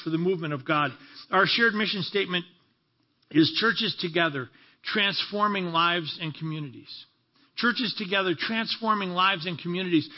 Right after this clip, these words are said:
That's really what it's all about, is, is transformation. And last year, by working together, our fifty-seven churches in our Rocky Mountain region did some pretty incredible things. We contributed over thirty thousand dollars to flood victims in Estes Park and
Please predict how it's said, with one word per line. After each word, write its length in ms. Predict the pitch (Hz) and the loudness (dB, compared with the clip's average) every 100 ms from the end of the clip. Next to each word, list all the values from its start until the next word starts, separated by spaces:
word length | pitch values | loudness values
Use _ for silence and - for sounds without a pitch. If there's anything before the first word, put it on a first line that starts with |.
| - _ | -20 _
That's 240 | 214 233 185 | 0 0 0
really 240 | 247 247 | 0 0
what 140 | 196 175 | -2 -2
it's 140 | 151 | -2
all 180 | 175 151 | -2 -2
about, 340 | 147 151 147 | -2 -2 -2
is, 160 | 143 - _ | -8 -10 _
is 160 | 170 147 | 2 2
transformation. 800 | - 180 160 165 147 147 - 123 - - - 220 | -4 -4 -2 -4 -2 -4 -6 -8 -16 -20 -20 -4
And 320 | 226 - 196 | -2 0 2
last 280 | 226 247 - | 4 2 0
year, 120 | 240 | 0
by 140 | 196 196 | 2 2
working 400 | 196 262 233 208 | 2 0 0 -2
together, 500 | 190 190 220 196 190 | -2 0 2 2 4
our 160 | 214 | 4
fifty-seven 680 | - 247 208 202 226 202 185 | 4 -2 -2 -2 -2 -2 -2
churches 480 | 143 233 190 196 - - - - | -2 -2 0 -2 -4 -8 -14 -2
in 120 | 202 | 2
our 140 | 202 | 4
Rocky 300 | 202 202 202 | 4 2 0
Mountain 300 | 196 196 190 | 0 2 0
region 360 | 214 240 180 180 | 0 0 -2 -2
did 160 | 233 | -2
some 220 | 233 208 170 | -2 -4 -4
pretty 320 | 240 254 240 190 | -2 0 0 -2
incredible 680 | 175 - 240 208 175 170 - _ - | -6 -2 -2 0 -2 -2 -6 _ -2
things. 320 | 220 160 - - - | 0 0 -6 -14 -6
We 140 | 214 208 | -2 0
contributed 500 | 214 - 247 226 208 | 0 0 -2 2 0
over 220 | 208 196 | 2 -2
thirty 320 | - 226 220 | -2 -2 -2
thousand 380 | 185 202 175 185 | -2 -2 -2 0
dollars 360 | 180 180 170 - | 0 0 -2 -4
to 80 | 165 - | -12 -6
flood 200 | 190 175 | -4 -2
victims 420 | 165 151 165 147 | -2 -4 -6 -6
in 120 | 156 170 | -4 -4
Estes 340 | 175 170 - - | -4 -8 -10 0
Park 300 | 175 170 - | 2 2 -2
and 160 | 143 | -8